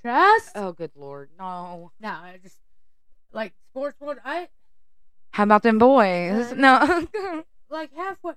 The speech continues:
Speaker 1: uh,
Speaker 2: Are you,
Speaker 1: when,
Speaker 2: are you sure you
Speaker 1: when
Speaker 2: wanna talk
Speaker 1: pla-,
Speaker 2: about this?
Speaker 1: when playoffs start, I'm used to coaches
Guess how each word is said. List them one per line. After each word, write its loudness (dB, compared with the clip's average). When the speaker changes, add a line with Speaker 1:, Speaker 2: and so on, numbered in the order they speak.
Speaker 1:
uh, -8
Speaker 2:
Are 4
you, 6
Speaker 1:
when, 6
Speaker 2:
are 4
you 2
sure 0
you 6
Speaker 1:
when 8
Speaker 2:
wanna 4
talk 8
Speaker 1:
pla-, 2
Speaker 2:
about 0
this? 0
Speaker 1:
when -16
playoffs -4
start, -4
I'm 2
used -6
to -6
coaches -4